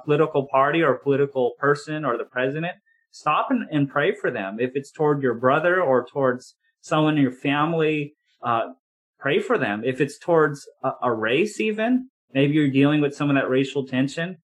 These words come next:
just stop and bless them and pray for them, because I just know that the, the power of, of doing that, it's gonna get your heart right, and then God's gonna deal with that other person,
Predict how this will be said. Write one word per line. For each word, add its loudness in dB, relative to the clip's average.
just -2
stop -2
and 0
bless 0
them -4
and -2
pray 0
for -4
them, 0
because -2
I 0
just 2
know 4
that 2
the, 0
the -4
power 2
of, -6
of -6
doing 2
that, -2
it's -4
gonna -2
get 0
your 4
heart 0
right, 0
and 0
then 2
God's 0
gonna -4
deal 0
with -2
that -4
other -4
person, -8